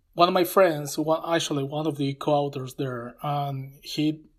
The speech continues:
helped me to, uh, identify this species 'cause we thought it was the same species that was described, uh,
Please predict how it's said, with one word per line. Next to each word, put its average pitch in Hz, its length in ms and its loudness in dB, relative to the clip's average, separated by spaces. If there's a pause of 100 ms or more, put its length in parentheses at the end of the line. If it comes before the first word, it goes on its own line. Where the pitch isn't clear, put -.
(160)
helped 170 340 6
me 165 120 -4
to, 147 160 -4
uh, 139 680 -4 (460)
identify 156 540 -2
this 131 260 -8
species 120 600 -8
'cause 131 200 -6
we 147 520 -2 (520)
thought 156 200 4
it 147 100 0
was 147 180 0
the 143 80 -4
same 170 300 -2
species 151 520 0
that 135 180 -2
was 139 180 -2
described, 127 720 -4
uh, 143 360 -6